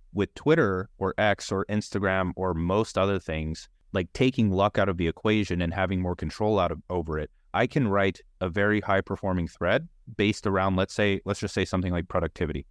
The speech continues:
I write a thread based on productivity. I create a Notion dashboard that's very persuasive in terms of becoming more productive in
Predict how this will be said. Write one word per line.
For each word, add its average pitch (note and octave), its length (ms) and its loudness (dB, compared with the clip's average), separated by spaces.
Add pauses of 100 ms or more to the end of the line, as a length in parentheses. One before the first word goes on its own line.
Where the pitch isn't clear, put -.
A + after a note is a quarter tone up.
I F#2 80 0
write A2+ 180 2
a A#2+ 60 2
thread G#2 240 0
based G2 220 0
on F2+ 80 0
productivity. A2+ 640 0 (240)
I F2+ 100 0
create G#2 340 0
a F#2 80 -2
Notion F#2+ 340 0
dashboard G2+ 520 0
that's G2 160 -6
very F#2 300 -4
persuasive F#2+ 720 -2
in F2 100 -2
terms F2+ 300 -2
of F2 200 -2 (100)
becoming F2+ 360 -2
more F2+ 140 0
productive A2 680 -2
in G2+ 380 0